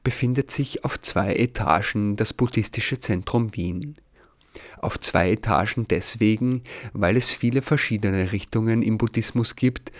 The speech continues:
und sich mehrere von diesen dort unter einem Dach zusammengefunden haben. Die tibetische Karma Kagyu Schule, der auch Tina Draschik angehört, ist eine davon und befindet sich im oberen der beiden Stockwerke.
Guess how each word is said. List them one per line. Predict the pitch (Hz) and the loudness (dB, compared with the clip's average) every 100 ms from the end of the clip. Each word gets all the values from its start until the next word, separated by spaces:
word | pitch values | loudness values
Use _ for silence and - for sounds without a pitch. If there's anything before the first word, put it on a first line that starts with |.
| - - | -16 -6
und | 113 107 | -4 0
sich | 131 - | 0 2
mehrere | 95 98 117 120 123 | 2 4 4 4 2
von | - 123 123 | 2 0 0
diesen | 113 113 - 123 123 | 0 0 0 -2 2
dort | 90 101 - | 2 2 0
unter | - 120 131 | -4 0 0
einem | 101 110 127 | 2 2 2
Dach | - - | 0 -2
zusammengefunden | - 139 95 87 98 107 - 90 - - 107 | 0 0 2 0 -2 -4 -4 -4 -4 -8 -4
haben. | - - - - _ _ - - - - - - | -6 -6 -10 -12 _ _ -20 -20 -20 -20 -18 -2
Die | 110 | -2
tibetische | - 117 107 98 131 123 131 | 0 -2 0 0 0 4 4
Karma | 123 - 131 110 113 | 4 -2 -2 0 0
Kagyu | - 104 98 - 113 113 | -2 -2 -2 2 2 2
Schule, | - 120 123 131 127 - - - - | 2 2 4 4 0 -4 -12 -8 0
der | 104 | 2
auch | - - | 2 -2
Tina | - 117 117 | 0 2 2
Draschik | - - - - 123 - | 0 -2 -4 -2 -2 0
angehört, | 95 117 120 113 117 110 - - - - | 0 2 2 4 2 2 -4 -16 -8 -2
ist | - - | -2 -2
eine | 101 98 104 | -2 2 2
davon | 104 - 95 95 95 | 2 0 -4 -4 -6
und | - 107 - | -6 -4 -4
befindet | - 117 120 - | -2 0 0 -2
sich | 139 156 | -4 -2
im | 139 | 0
oberen | 98 95 95 92 95 | 2 2 0 0 -2
der | 101 | -2
beiden | 95 92 98 90 | 0 -2 -2 -4
Stockwerke. | - 85 - - - - - - | -2 -4 -4 -4 -4 -4 -8 -10